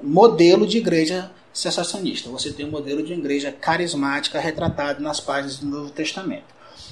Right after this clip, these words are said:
E deve ser sempre frisado, eles já tinham escritura. É tanto que em várias partes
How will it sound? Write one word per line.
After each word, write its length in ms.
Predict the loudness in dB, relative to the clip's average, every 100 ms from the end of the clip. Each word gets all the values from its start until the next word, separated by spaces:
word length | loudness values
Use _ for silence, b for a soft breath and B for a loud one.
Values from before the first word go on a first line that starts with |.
| B -2
E 200 | -2 0
deve 520 | 4 6 6 4 0
ser 340 | -2 0 0
sempre 440 | 0 0 0 0 -6
frisado, 680 | -2 0 2 0 -2 -4
eles 320 | 0 0 0 0
já 160 | 0
tinham 440 | 2 0 0 -4 -2
escritura. 920 | -2 -4 -4 -4 -4 -2 0 0 -2 -14 -20 -20 -10 -10 -10 -16 -20 -20 -20 -16 -8
É 80 | -4
tanto 300 | 0 0 -2
que 100 | -6
em 60 |
várias 320 | -2 0 0
partes 640 | 0 0 0 -2 -4 -6